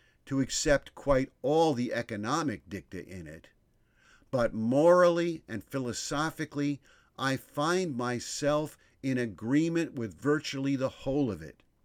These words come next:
and not only in agreement with it, but in a deeply moved agreement," unquote.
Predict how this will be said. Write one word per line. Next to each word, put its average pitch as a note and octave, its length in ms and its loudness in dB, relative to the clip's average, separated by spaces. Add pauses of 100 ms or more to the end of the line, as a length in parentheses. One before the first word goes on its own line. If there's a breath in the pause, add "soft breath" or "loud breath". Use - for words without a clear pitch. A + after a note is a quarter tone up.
(440 soft breath)
and B2+ 240 0
not F#3 360 2
only D3 340 4
in B2 80 0
agreement B2+ 580 0
with G2+ 260 -6
it, F#2+ 180 -8 (920 soft breath)
but C#3+ 220 4
in D3+ 320 0
a B2 260 -2 (340)
deeply A2+ 680 -4 (120)
moved B2 800 4
agreement," G2 800 -6 (600)
unquote. G#2+ 600 -6